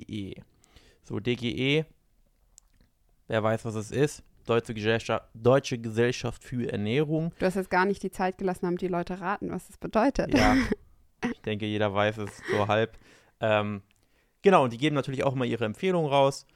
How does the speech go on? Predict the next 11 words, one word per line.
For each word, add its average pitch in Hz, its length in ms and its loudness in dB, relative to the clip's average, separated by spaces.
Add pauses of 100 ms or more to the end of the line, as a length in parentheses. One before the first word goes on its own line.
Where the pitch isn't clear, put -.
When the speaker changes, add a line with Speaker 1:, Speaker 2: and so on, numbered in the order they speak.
(440)
Speaker 1:
Und 113 560 -2
die 113 100 -10
zehn 143 340 -4
Regeln, 123 320 0
ich 113 120 -6
lese 135 160 -6
sie 127 60 -6
mal 120 140 2
ganz 123 260 0
schnell 117 340 0
vor, 131 520 2